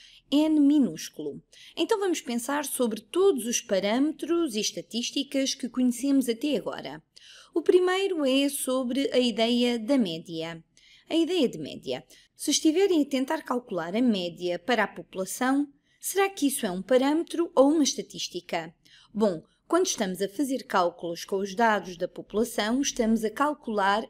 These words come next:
um parâmetro. Deixem-me escrever isto. Então, isto será,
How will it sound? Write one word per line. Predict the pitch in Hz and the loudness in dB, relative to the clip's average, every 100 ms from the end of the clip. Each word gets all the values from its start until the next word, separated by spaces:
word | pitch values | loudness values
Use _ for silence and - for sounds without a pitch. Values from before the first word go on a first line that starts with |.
| - | -2
um | 233 | 0
parâmetro. | 226 247 202 175 - 180 175 - - - | 0 0 -2 -4 -6 -8 -8 -16 -20 -8
Deixem-me | 208 214 214 202 | -2 0 0 -2
escrever | - 196 175 180 | -6 -6 -4 -4
isto. | 117 - - - _ _ - | -4 -10 -10 -16 _ _ 2
Então, | 247 262 233 208 208 254 311 320 | 2 4 2 2 0 0 -2 -4
isto | - 226 208 - - | -2 -2 -2 -6 -10
será, | - 196 170 160 165 220 | -6 -6 -6 -8 -6 -8